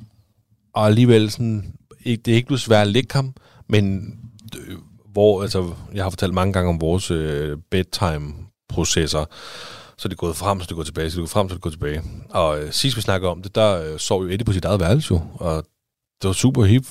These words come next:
fint, og vi hørte, øh, sådan noget, øh, lyd-, børne-godnat-podcast, og så sov han, og det var rigtig dejligt, og så om natten kom han ind til os, fordi han vågner og vil ind og sove hos os. Det var fint nok, det er hyggeligt.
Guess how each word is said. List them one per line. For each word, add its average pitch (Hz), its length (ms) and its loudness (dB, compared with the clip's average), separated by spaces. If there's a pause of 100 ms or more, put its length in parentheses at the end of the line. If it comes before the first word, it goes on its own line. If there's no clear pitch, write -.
(120)
fint, 78 360 -2
og 90 220 0
vi 104 100 0
hørte, 104 280 4
øh, 80 260 0
sådan - 120 -6
noget, 87 260 -2 (100)
øh, 76 120 -8
lyd-, 104 220 6 (220)
børne-godnat-podcast, 104 1300 0
og 95 60 -8
så 101 120 -8
sov 123 260 0
han, 120 160 -2
og 101 80 -6
det 101 80 0
var 95 80 -4
rigtig 107 180 -2
dejligt, 110 260 2
og 95 80 -2
så 104 100 -2
om 98 100 0
natten 92 300 -2
kom 85 140 -2
han 87 100 0
ind 78 80 -2
til 90 100 -2
os, 104 180 2
fordi 80 200 -4
han 82 200 -2
vågner 92 360 4
og 82 160 -4 (240)
vil 80 80 -6
ind 87 100 0
og 80 60 -2
sove 82 180 -2
hos - 80 -6
os. 101 140 0
Det 101 100 0
var 90 60 4
fint 120 200 -2
nok, 127 140 0
det 123 60 4
er 107 40 4
hyggeligt. 170 320 2